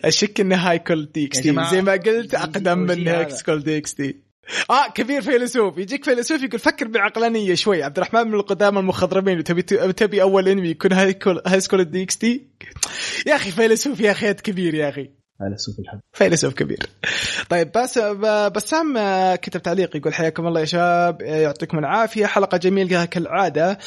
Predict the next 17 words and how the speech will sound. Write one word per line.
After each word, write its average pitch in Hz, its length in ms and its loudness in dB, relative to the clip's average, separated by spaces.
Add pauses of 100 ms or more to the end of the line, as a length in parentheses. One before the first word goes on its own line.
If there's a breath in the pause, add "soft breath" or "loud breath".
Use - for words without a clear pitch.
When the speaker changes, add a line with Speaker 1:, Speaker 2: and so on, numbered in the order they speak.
(240 loud breath)
Speaker 1:
بخصوص 226 280 2
الأنميات 220 600 0
اللي 202 160 0
مو 208 120 2
معطيها، 165 1160 2
مو 175 120 2
معطيها 180 460 2
حقها. 139 760 0 (560)
آه، 139 160 0
الموسم 151 400 2
هذا 180 140 2
في 175 220 0
أنمي 165 180 4
رياضي، 175 640 0 (140)
آه، 135 680 2
بعد 139 360 0
اسمه 139 680 2